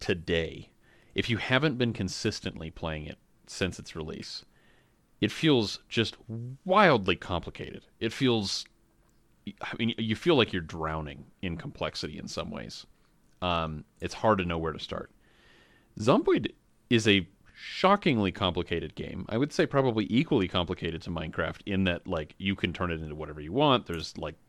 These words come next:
just huge volumes of knowledge that you need to know to know all the things you can do in the game.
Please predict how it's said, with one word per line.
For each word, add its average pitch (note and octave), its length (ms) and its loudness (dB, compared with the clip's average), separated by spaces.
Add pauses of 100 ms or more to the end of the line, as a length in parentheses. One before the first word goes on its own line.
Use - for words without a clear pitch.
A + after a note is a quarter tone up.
just - 220 -14 (240)
huge C3 640 0
volumes G2+ 540 6
of F2 100 -2
knowledge E2+ 480 -2
that F#2+ 120 0
you F2+ 140 -2
need F2 200 -2
to E2+ 60 -6
know E2 240 -2
to F2+ 260 -6
know F#2 240 0
all F2+ 320 2
the E2 120 -10
things D#2+ 340 -6
you E2 60 -8
can F2 120 -12
do C#2+ 120 -10
in D2 80 -10
the - 60 -14
game. G#2+ 360 2